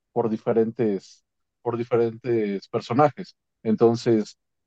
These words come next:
eh, el, son historias de media hora, creo que cada una me-, dura media hora. La primera de, de Silvia Pinal con,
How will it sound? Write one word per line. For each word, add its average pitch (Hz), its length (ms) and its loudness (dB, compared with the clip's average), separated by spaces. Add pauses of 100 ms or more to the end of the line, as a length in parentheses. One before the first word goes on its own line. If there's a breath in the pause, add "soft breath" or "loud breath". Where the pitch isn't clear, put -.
(280)
eh, 107 520 0
el, 127 640 0
son 135 580 -2
historias 131 360 2
de 127 80 2
media 135 300 2
hora, 135 220 8
creo 143 140 0
que 131 80 -4
cada 131 200 2
una 127 400 -2
me-, 120 160 -6
dura 123 240 -12
media 123 260 -2
hora. 120 220 4 (420)
La 117 140 4
primera 120 400 8
de, 104 240 2
de 104 160 -4
Silvia 120 300 0
Pinal 113 460 -4
con, 98 540 -8